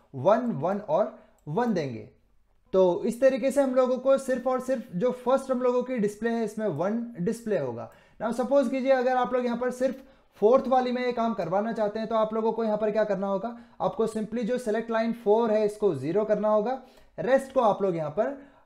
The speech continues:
वन रखेंगे। ठीक है, तो ये हम लोगों का कॉन्सेप्ट है, अ, सेलेक्ट लाइंस का। Now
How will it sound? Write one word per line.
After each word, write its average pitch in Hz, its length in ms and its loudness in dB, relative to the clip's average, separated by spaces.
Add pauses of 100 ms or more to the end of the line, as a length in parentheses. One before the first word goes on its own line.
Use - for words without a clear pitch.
(140)
वन 226 400 2
रखेंगे। 117 500 -2 (280)
ठीक 220 120 -8
है, - 220 -10 (300)
तो 175 180 2
ये 190 160 2
हम 269 140 4
लोगों 269 200 6
का 269 120 2
कॉन्सेप्ट 233 500 -2
है, 254 220 2
अ, 165 400 -2
सेलेक्ट 220 420 -2
लाइंस 139 260 -6
का। - 320 -18 (640)
Now 190 260 4